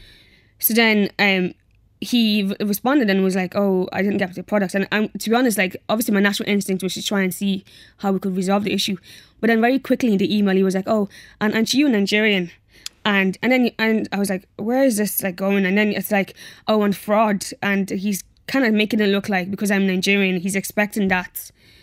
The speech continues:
you know, there's this thing about fraud. And then he was like, um, and then he said, "Oh, I wasn't actually expe-, expecting you to reply because, you know, sure, you're black." And, like, and it's just, I was a bit taken aback. But to be honest, like,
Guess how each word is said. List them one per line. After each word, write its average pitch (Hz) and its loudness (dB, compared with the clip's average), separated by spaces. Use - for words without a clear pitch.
you 208 2
know, 185 2
there's 190 0
this 202 0
thing 196 0
about 180 -2
fraud. 247 2
And 220 4
then 220 4
he 208 4
was 196 2
like, 196 2
um, 185 2
and 220 2
then 294 6
he 262 4
said, 202 0
"Oh, 202 2
I 196 4
wasn't 220 2
actually 190 -2
expe-, - -6
expecting 196 -4
you 190 0
to 185 -8
reply 196 -2
because, 190 -6
you 202 -2
know, 196 2
sure, 190 0
you're 185 -2
black." 262 0
And, 202 0
like, 226 -4
and 240 2
it's 226 0
just, - -2
I 220 2
was 214 2
a - 2
bit 285 -2
taken 233 2
aback. 202 0
But 202 -2
to 208 -4
be 196 2
honest, 226 0
like, 196 -2